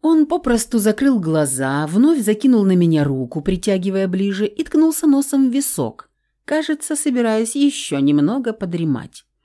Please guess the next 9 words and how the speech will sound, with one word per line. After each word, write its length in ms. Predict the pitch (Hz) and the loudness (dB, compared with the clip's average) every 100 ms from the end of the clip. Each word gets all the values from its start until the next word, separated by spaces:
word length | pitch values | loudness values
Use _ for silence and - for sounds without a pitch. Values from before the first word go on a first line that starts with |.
| _ _ | _ _
«Эй, 240 | 277 208 | 2 2
друг, 520 | 165 233 226 - - _ _ | 2 0 0 -2 -18 _ _
ты 280 | 269 269 262 | 2 4 6
ничего 420 | 262 247 - 370 | 4 0 -2 2
не 160 | 269 | 2
попутал?» 760 | 233 247 247 359 - 127 92 123 _ _ _ _ _ _ _ | 2 -2 -2 -8 -4 -4 -6 -10 _ _ _ _ _ _ _
«Не-а», 920 | - 123 135 254 - - 131 123 110 113 _ _ | -6 -2 0 -2 -6 -8 -6 -6 -8 -14 _ _
сонным 560 | - - 320 302 285 262 | -16 -8 0 2 4 4
голосом 580 | 190 202 214 214 226 | 2 0 -2 -2 -4